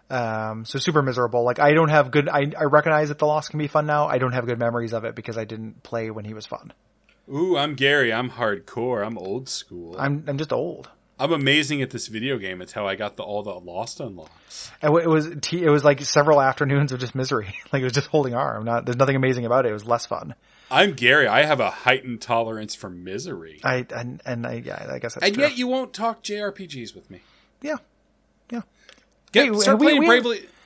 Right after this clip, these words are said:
Speaker 2: start playing Bravely Second, man. There's all sorts of,
Speaker 1: Yeah.
Speaker 2: like,
Speaker 1: Cool.
Speaker 2: co-,
Speaker 1: <laughs> I'm gonna do
Speaker 2: cooperative
Speaker 1: that.
Speaker 2: things.
Speaker 1: Yeah. I'm gonna do that. That's cool.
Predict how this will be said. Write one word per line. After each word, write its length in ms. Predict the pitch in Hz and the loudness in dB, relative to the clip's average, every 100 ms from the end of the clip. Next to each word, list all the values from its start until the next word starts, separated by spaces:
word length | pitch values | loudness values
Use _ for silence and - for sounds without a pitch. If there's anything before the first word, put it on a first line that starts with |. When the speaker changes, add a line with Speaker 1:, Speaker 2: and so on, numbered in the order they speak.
| _ | _
Speaker 2:
start 280 | - - 285 | -6 0 0
playing 200 | 285 302 | 2 -2
Bravely 300 | 294 285 285 | 0 -2 -4
Second, 400 | 254 285 262 147 | -4 -4 -4 -6
man. 260 | 107 123 180 | -4 -4 -2
There's 200 | 185 180 | -2 0
all 100 | 208 | 2
sorts 260 | 143 143 123 | 4 4 4
of, 60 | |
Speaker 1:
Yeah. 60 | 135 | 2
Speaker 2:
like, 240 | 120 - - - | 0 -6 -14 -6
Speaker 1:
Cool. 440 | - 135 147 139 139 123 - _ | -2 -2 0 -2 -2 -8 -18 _
Speaker 2:
co-, 160 | - 180 | 0 6
Speaker 1:
<laughs> 0 | |
I'm 40 | |
gonna 200 | 180 156 | 10 10
do 120 | 143 | 8
Speaker 2:
cooperative 140 | 147 135 | 6 4
Speaker 1:
that. 180 | 143 127 | 4 2
Speaker 2:
things. 360 | 101 - - 160 | 0 -8 -6 0
Speaker 1:
Yeah. 220 | 139 127 - - - 131 | 2 2 -4 -12 -14 -2
I'm 100 | 156 | 2
gonna 140 | 151 143 | 4 4
do 120 | 131 | 6
that. 280 | 135 127 - | 6 4 0
That's 180 | 127 - | -4 -2
cool. 460 | - 127 120 113 | -2 0 -2 -8